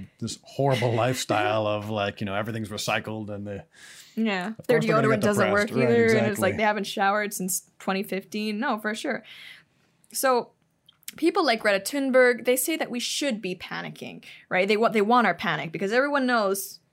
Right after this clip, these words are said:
Speaker 2: people who panic make amazing decisions, the best. Um, you know, she laments that people are dying right now because of climate change. A O C has had said similar things. Um,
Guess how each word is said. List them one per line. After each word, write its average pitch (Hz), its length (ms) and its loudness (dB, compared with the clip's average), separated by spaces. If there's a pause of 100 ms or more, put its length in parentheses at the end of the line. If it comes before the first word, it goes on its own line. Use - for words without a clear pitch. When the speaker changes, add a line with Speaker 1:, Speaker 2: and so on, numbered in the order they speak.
(140)
Speaker 2:
people 226 240 -8
who 214 80 -2
panic 214 420 -4
make 180 280 -8
amazing 196 580 -4
decisions, - 640 -14 (200)
the 180 160 0
best. - 460 -4 (300)
Um, 185 200 0
you 190 80 -4
know, 175 60 -4
she - 180 -2
laments 214 300 0
that 202 100 -4
people 220 260 -4
are - 140 0
dying 262 580 -2
right 240 220 0
now 240 160 0
because 226 400 -6
of 233 100 -8
climate 220 360 -2
change. 214 480 -6
A 196 140 0
O 208 60 -4
C 214 220 -8
has 190 220 -6
had 185 220 -8
said 160 360 -4
similar 170 480 -4
things. 294 440 -4 (380)
Um, 220 420 0